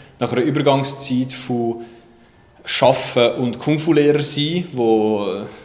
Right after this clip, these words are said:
je nach Job, den ich gerade hatte, der, der Einsatzplan, alles Mögliche mit meiner Woche gemacht hat. Klar, das Kung-Fu ist nie angetastet worden.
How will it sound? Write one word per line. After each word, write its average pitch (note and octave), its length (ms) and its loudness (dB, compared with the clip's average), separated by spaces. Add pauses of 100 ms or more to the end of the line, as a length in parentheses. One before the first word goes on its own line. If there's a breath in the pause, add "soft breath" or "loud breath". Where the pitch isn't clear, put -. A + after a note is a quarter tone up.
(360 loud breath)
je A2+ 260 0
nach B2+ 280 -2
Job, - 340 -4
den C3+ 100 -2
ich C3 120 -4
gerade - 260 -10
hatte, A#2+ 460 -2
der, G#2 120 -6
der G2 140 -12
Einsatzplan, A2+ 800 -6
alles G#2+ 260 -8
Mögliche B2+ 500 -6 (420 loud breath)
mit B2+ 140 2
meiner C#3 300 0
Woche C3+ 280 -2
gemacht - 480 -6
hat. C3+ 180 -4
Klar, G#2 320 -4
das - 140 -12
Kung-Fu A2+ 260 -8
ist G2 120 -10
nie A2 180 -4
angetastet A2 680 -8
worden. A2+ 340 -8